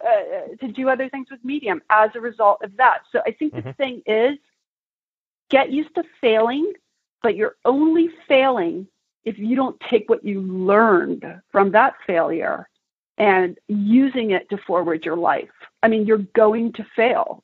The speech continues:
Speaker 1: It, it is, it is life. And people who are afraid of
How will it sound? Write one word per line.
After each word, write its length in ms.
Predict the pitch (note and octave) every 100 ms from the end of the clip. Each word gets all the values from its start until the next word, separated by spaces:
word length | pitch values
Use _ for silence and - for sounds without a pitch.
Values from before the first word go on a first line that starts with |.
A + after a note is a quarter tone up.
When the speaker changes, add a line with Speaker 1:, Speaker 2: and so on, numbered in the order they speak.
| _
Speaker 1:
It, 180 | G3+ -
it 160 | A3 G#3+
is, 200 | A#3 G3 - _ _ _ _ _ _
it 160 | C4+ C4
is 140 | A3+
life. 500 | G#3 G3+ G#3 G3 - - - -
And 160 | G3+ F#3
people 340 | B3 A#3 C#4+
who 140 | C#4 C#4
are 140 | B3
afraid 380 | A3+ - G#3
of 80 | G3+